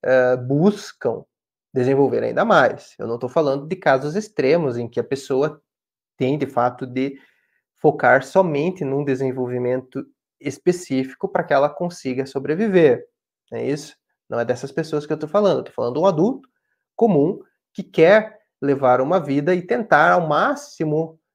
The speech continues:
eh, possível, eh, exercer o seu papel de ser humano aqui neste mundo, né? Então,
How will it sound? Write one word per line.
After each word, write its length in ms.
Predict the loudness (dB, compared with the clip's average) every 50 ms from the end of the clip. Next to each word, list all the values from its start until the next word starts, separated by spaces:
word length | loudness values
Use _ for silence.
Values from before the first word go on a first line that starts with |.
| _ _
eh, 240 | -2 0 0 0 0
possível, 800 | -2 -4 -8 -12 -10 -8 -6 -4 -4 -2 -2 -2 -4 -4 -4 -8 -14 _ _ _ _ _ -8
eh, 680 | -6 -4 -2 0 0 2 2 2 2 2 2 0 0 0 -2
exercer 480 | -2 0 0 0 0 0 -2 -4 -4
o 40 | -4
seu 160 | -6 -8 -6
papel 340 | -6 -6 -4 -2 -2 -2 -2
de 100 | -4 -6
ser 260 | -6 -2 0 0 2
humano 580 | 0 -2 -2 -2 -2 -4 -4 -4 -6 -8 -10 -12 _ _ _ _ _ _ _ _ _ _ _ _ _ -12
aqui 220 | -12 -12 -10 -10 -10
neste 240 | -10 -10 -10 -10
mundo, 440 | -6 -4 -4 -4 -4 -4 -6 -12 -18 _ _ _
né? 160 | -16 -14 -14 -14
Então, 540 | -14 _ -12 -10 -8 -6 -6 -6 -8 -10